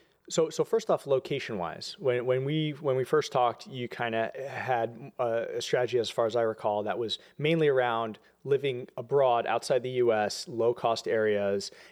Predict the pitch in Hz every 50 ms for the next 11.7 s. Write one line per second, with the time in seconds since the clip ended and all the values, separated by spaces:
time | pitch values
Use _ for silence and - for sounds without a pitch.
0 | - - 127 113 107 101 104 104 107 - - 131 127 127 135 135 127 123 123 120
1 | 120 120 120 - _ _ - - - 131 139 - - 165 160 120 113 113 127 -
2 | - 139 123 117 117 - 123 113 107 - 131 120 117 117 113 110 107 101 104 107
3 | 101 - 131 113 110 110 110 107 107 104 - - 113 107 107 110 107 107 110 107
4 | 107 107 - - - - - _ - 131 139 139 139 131 - - - 156 147 -
5 | 151 127 139 139 135 131 131 120 135 127 - 120 120 120 120 113 120 120 120 123
6 | 127 131 139 113 110 - - - - - - - - - - - _ - - 110
7 | 110 113 - - 175 165 160 156 151 - - 156 147 - 165 143 139 131 120 123
8 | 120 - - 131 120 113 127 123 98 127 131 127 123 110 120 117 113 - 123 -
9 | - 131 120 113 113 123 117 113 107 104 104 98 - - 110 107 110 104 - -
10 | - 110 107 101 110 107 104 104 - 120 110 104 101 98 92 - - 107 104 98
11 | 95 101 101 101 98 104 98 - - 104 101 98 98 98